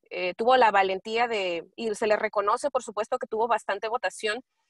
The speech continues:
que no siga decepcionando como ya ha venido decepcionando a quienes lo apoyaron en ese momento. Y la otra, quiero decirle que la violencia de género en cualquiera de sus expresiones no es una invención de las mujeres ni de la política.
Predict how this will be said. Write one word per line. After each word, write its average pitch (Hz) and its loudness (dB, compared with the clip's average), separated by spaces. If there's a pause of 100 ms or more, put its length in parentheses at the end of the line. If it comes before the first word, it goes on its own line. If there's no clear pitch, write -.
(140)
que 247 4
no 240 2
siga 320 4
decepcionando 240 2
como 254 0
ya 214 4
ha - 4
venido 233 0
decepcionando 208 0
a 220 2
quienes 196 -6
lo 208 2
apoyaron 202 0
en 190 -4
ese 202 -4
momento. 202 -4 (580)
Y 240 0
la 233 8
otra, 311 4
quiero 285 0
decirle 254 -4
que 262 -6
la 220 -2
violencia 214 -6
de 220 -4
género 233 -4
en 208 -8
cualquiera 214 -6
de 262 -2
sus - -14
expresiones 220 -8
no 226 -4
es 226 -4
una 262 0
invención 208 -2
de 226 0
las 247 0
mujeres 208 -2
ni 214 -2
de 202 0
la 185 4
política. 214 -4